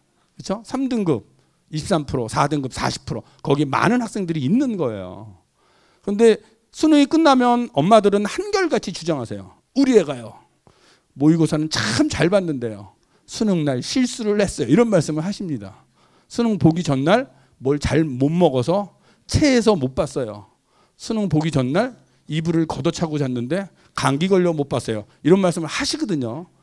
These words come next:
들어보셨나요? 그죠? 엄마들은 실수라고 이야기를 하지만 실수가 아니라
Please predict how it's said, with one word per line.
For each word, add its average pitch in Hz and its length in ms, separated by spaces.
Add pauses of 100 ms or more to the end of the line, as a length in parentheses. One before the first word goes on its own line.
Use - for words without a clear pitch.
(140)
들어보셨나요? 156 720 (300)
그죠? - 180 (520)
엄마들은 247 580
실수라고 262 520
이야기를 147 360
하지만 156 460
실수가 180 420
아니라 147 380